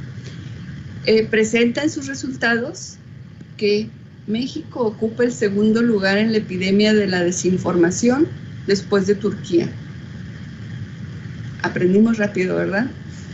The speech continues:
Este, en realidad es, es una noticia que nos da un deshonroso lugar en el estudio que él y otros colegas hicieron, este, basado como en observar cuáles son, este,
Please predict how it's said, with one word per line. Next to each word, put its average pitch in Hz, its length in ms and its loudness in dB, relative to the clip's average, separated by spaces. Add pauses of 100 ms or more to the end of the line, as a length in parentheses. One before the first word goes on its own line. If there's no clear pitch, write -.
(500)
Este, 190 760 2
en 202 80 4
realidad 185 540 4
es, 220 560 2
es 196 160 -2
una 214 500 6
noticia 208 640 0
que 208 120 0
nos 190 200 2
da 180 120 2
un 190 180 4
deshonroso 202 880 2
lugar 185 400 2 (640)
en 214 180 6
el 202 140 2
estudio 196 500 2
que 185 240 2
él 185 120 2
y 202 80 6
otros 196 260 0
colegas 185 500 0
hicieron, 214 640 2 (880)
este, 185 960 2
basado 208 500 4
como 202 720 2
en 202 180 4
observar 190 520 0
cuáles 208 340 4
son, 202 260 4
este, 180 680 0